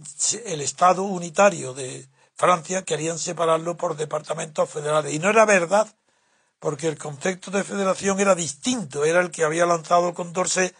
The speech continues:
que fue, por eso arranqué muy bien, el que redactó la Constitución girondina. E injustamente de ahí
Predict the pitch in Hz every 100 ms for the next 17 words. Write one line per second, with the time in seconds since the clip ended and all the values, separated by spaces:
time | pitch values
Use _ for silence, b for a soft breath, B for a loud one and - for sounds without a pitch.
0 | b b b 214 226 220 214 220 - 175
1 | 156 147 170 185 202 214 185 156 175 165
2 | 170 185 190 202 208 202 - B B B
3 | 208 220 220 220 233 233 202 - 220 226
4 | 214 214 208 214 214 185 220 233 262 240
5 | 202 196 151 - _ _ _ _ _ -
6 | 170 151 127 - 226 - 208 202 196 214
7 | 185 196 208